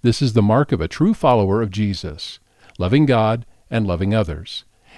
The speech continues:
As I obey Him, I find freedom, creativity, and the power to face whatever this day may bring. He has fully prepared me and given me everything necessary to obey Him and resist the enemy.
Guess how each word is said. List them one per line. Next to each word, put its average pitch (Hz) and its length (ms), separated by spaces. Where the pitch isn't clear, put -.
As 127 160
I 139 80
obey 143 340
Him, 120 320
I 131 100
find 135 360
freedom, 131 440
creativity, 139 840
and 104 100
the 107 80
power 160 540
to 104 160
face 135 360
whatever 180 320
this 139 220
day 110 240
may 104 160
bring. 78 440
He 160 200
has 123 240
fully 160 320
prepared 147 480
me 92 320
and 120 200
given 175 280
me 135 200
everything 196 540
necessary 120 640
to 117 180
obey 135 300
Him 98 360
and 117 200
resist 110 720
the 156 160
enemy. 80 400